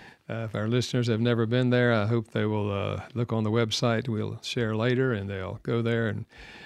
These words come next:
choose to go to one of the conferences, or if they're in real struggling, I hope that they'll, uh, think about one of the intensives that can really help if you're in really,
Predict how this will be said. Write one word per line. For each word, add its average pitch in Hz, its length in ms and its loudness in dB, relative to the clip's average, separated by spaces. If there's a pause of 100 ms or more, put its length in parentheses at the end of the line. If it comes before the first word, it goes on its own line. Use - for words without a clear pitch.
(240)
choose 151 340 8
to 143 100 4
go 165 220 8
to 143 80 8
one 131 160 8
of 120 60 6
the 117 80 4
conferences, 156 600 4
or 160 300 8
if 123 80 4
they're 147 220 6
in 135 100 6 (100)
real 156 180 4
struggling, 170 520 4
I 123 80 6
hope 135 220 4
that 135 180 -2
they'll, 131 320 4
uh, 123 180 2
think 131 240 -2
about 135 280 2
one 131 160 2
of 131 40 -2
the 135 80 2
intensives 135 800 0
that 98 160 -4
can 110 320 -2
really 127 320 4
help 117 400 0
if 113 180 -6
you're 107 160 -2
in 107 140 -2
really, 107 320 -2